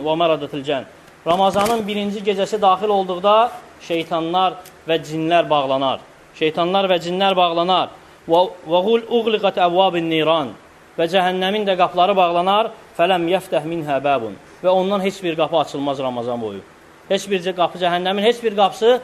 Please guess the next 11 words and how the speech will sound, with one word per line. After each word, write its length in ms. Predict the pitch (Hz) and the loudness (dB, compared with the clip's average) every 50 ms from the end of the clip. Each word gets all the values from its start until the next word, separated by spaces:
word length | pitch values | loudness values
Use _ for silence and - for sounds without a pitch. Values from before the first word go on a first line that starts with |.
| - - - - - | -6 -18 -20 -4 0
Ramazan 420 | 175 175 185 185 180 196 214 214 202 | 0 2 2 2 2 2 0 2 2
boyu 160 | 202 208 202 | 2 2 2
açılmaz. 460 | 190 - - 190 180 190 185 165 139 - - - - - - | 2 0 -2 -4 0 2 2 2 0 -4 -14 -20 -20 -12 -2
"Və 80 | - 165 160 - | -2 -2 0 0
futihət 380 | 220 208 208 185 175 170 165 | -4 -2 -2 0 0 0 0
əvvabil 540 | 175 160 156 151 175 180 175 165 165 156 147 | 0 -2 0 2 4 4 4 2 0 -4 -2
cənnəti 400 | 170 185 196 196 190 180 - 170 | -2 -2 0 0 -2 -2 -4 -2
fələm 260 | 156 180 190 202 196 202 | 0 2 2 2 2 0
yuğləq 480 | 240 220 214 - - 185 196 208 208 180 | -2 -2 -4 -8 -8 -2 0 0 0 0
minhə 320 | 190 208 208 202 180 180 175 175 | -2 -6 -4 -2 0 0 2 4
bəbun." 340 | 180 175 160 147 139 120 | 4 2 2 0 -2 -6